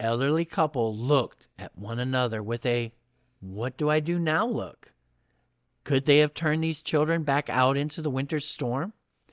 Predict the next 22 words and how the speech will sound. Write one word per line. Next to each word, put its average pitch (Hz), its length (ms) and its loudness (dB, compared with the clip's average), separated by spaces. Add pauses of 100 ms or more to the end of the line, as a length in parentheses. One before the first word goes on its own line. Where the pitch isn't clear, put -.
(400)
Would 127 240 4
they 156 140 6
allow 151 340 4
these 160 360 -4
children 156 480 0 (100)
into 147 320 -4
their 156 160 4
homes, 147 560 -4 (180)
unknown 127 580 0
of 147 200 -6
their 127 140 0
purpose? 143 600 -4 (1600)
The 123 100 0
wife 151 380 4 (100)
asked 131 480 2
about 117 300 -2
the 120 80 0
location 135 680 0
of 101 120 -6
the 107 80 -4
children's 127 440 -4
parents, 120 640 -6